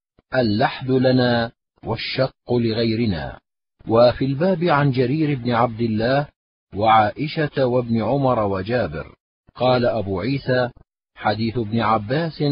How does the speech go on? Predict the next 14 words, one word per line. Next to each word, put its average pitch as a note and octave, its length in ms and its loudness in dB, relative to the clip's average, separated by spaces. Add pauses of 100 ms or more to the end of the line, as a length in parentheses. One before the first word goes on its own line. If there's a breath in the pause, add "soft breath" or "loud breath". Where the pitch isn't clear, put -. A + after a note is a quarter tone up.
حديث C3 580 -4
حسن B2 760 -2
غريب A#2 520 -4 (460)
من G2+ 340 0
هذا G#2 460 -4
الوجه". G2 360 -6 (460)
حدثنا E3 800 2
أبو C3+ 220 2
سعيد C3+ 480 2
الأشج، C3+ 680 0 (480)
حدثنا D3 840 2
أبو B2 240 2
خالد B2+ 500 2
الأحمر، C#3 760 2